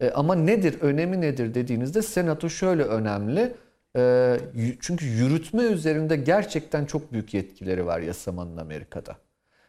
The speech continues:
Yani bu, e, checks and balances dedikleri sistem yanında yürütmenin elini kolunu bağlayabilen, e, ve belli şekilde yürütmeyi yönlendirebilen bir, e,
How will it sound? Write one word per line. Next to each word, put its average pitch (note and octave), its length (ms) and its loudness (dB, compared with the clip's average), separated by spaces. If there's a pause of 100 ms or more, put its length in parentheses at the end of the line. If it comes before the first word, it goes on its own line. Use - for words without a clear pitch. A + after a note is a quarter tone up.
Yani C#3 300 2
bu, D#3+ 300 0
e, C#3 140 0
checks F3 360 -4
and E3 200 -2
balances E3 540 0
dedikleri C#3+ 440 -2
sistem E3 540 -2
yanında C#3+ 640 0 (220)
yürütmenin G3 520 0
elini F#3+ 320 0
kolunu E3+ 420 -2
bağlayabilen, C3 760 2 (540)
e, B2 60 4 (440)
ve D3 160 2
belli F3 260 2
şekilde A#3 360 -2
yürütmeyi D#3+ 600 2
yönlendirebilen E3 1120 2
bir, - 360 -4
e, A2+ 80 0